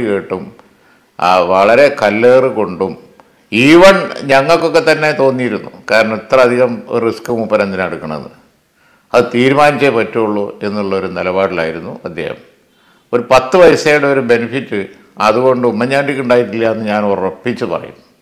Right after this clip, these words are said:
എനിക്കതിൻ്റെ എല്ലാ അത് സംഭവവികാസങ്ങളും അതിൻ്റെ ഘട്ടങ്ങളൊക്കെ അറിയാം. അപ്പോൾ ഉമ്മൻചാണ്ടിയെ സംബന്ധിച്ച് മാത്രം ഞാൻ പറയും, അതൊന്നും അദ്ദേഹം ഉദ്ദേശിച്ചിട്ടുമില്ല, അങ്ങനൊരു സംഭവമില്ല. ഏഹ്, അദ്ദേഹത്തിൻ്റെ, ഏഹ്,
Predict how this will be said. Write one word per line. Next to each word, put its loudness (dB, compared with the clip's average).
എനിക്കതിൻ്റെ 4
എല്ലാ 4
അത് 0
സംഭവവികാസങ്ങളും -2
അതിൻ്റെ -4
ഘട്ടങ്ങളൊക്കെ -4
അറിയാം. -10
അപ്പോൾ 4
ഉമ്മൻചാണ്ടിയെ 4
സംബന്ധിച്ച് -2
മാത്രം 0
ഞാൻ 0
പറയും, -8
അതൊന്നും -2
അദ്ദേഹം -2
ഉദ്ദേശിച്ചിട്ടുമില്ല, -6
അങ്ങനൊരു 0
സംഭവമില്ല. -2
ഏഹ്, 2
അദ്ദേഹത്തിൻ്റെ, 4
ഏഹ്, 6